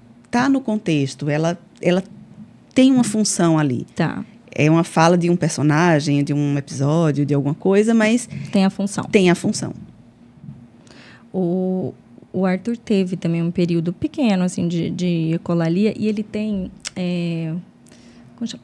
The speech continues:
Speaker 2: Palilalia, que é quando, res-, se eu tiver falado o nome errado, você me corrige, que é quando repete o final das frases, o fonema.
Speaker 1: Uhum.
Speaker 2: Então,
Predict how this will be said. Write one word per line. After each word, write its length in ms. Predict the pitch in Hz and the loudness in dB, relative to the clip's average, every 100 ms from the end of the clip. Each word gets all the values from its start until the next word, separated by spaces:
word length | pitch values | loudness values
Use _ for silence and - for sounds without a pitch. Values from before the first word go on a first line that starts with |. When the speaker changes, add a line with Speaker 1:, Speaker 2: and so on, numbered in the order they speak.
| - | -6
Speaker 2:
Palilalia, 1000 | 220 247 220 196 180 180 208 185 175 196 - - - - | -2 0 0 0 0 0 2 0 0 -4 -10 -20 -20 -10
que 100 | 180 | -6
é 20 | |
quando, 280 | 190 180 180 | -2 0 0
res-, 240 | 180 - - - - - - | 0 -4 -10 -16 -14 -16 -10
se 280 | 175 - 180 | -10 -4 -4
eu 100 | 185 | -2
tiver 200 | - 175 | -2 -4
falado 340 | 175 165 160 165 | -2 -2 -2 -2
o 40 | |
nome 380 | 160 160 170 170 | -2 0 0 0
errado, 260 | 170 165 165 | 0 -2 -4
você 100 | 180 | -4
me 60 | |
corrige, 360 | - 190 190 - - - - - - _ | -2 -4 -4 -12 -20 -20 -20 -20 -20 _
que 100 | - | -4
é 60 | 196 | -4
quando 240 | 202 202 | -2 -2
repete 600 | 202 196 196 190 185 - | 0 -2 -2 -2 -2 -4
o 40 | 190 | -6
final 800 | - 196 196 185 180 185 185 190 - - | -4 -2 0 0 0 0 0 -4 -12 -6
das 240 | 180 185 | -4 -2
frases, 440 | - 190 160 156 185 | -2 -2 -2 -2 -4
o 40 | |
fonema. 680 | 180 190 190 180 170 175 196 - - | -4 -2 0 0 0 -2 -4 -8 -2
Speaker 1:
Uhum. 140 | 208 185 | 0 2
Speaker 2:
Então, 460 | 175 185 185 196 | 0 0 0 -2